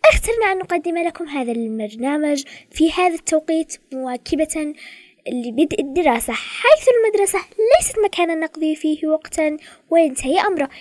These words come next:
لكن المدرسة هي البيت الثاني الذي يعلمنا كيف نتسلح بالعلم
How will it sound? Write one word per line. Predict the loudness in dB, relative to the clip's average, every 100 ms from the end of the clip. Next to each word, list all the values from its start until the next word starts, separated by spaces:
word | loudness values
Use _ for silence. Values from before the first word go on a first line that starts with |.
| -6
لكن | 0 0 0 -4
المدرسة | -4 -6 -6 -4 -4 -6 -16
هي | -2 6 6
البيت | 6 0 -2
الثاني | -10 -6 -4 -4 -10 -20 -6
الذي | -2 2 2 4
يعلمنا | 2 2 0 0 0
كيف | -2 2 2 4 -2
نتسلح | -2 -2 2 2 0
بالعلم | -2 2 0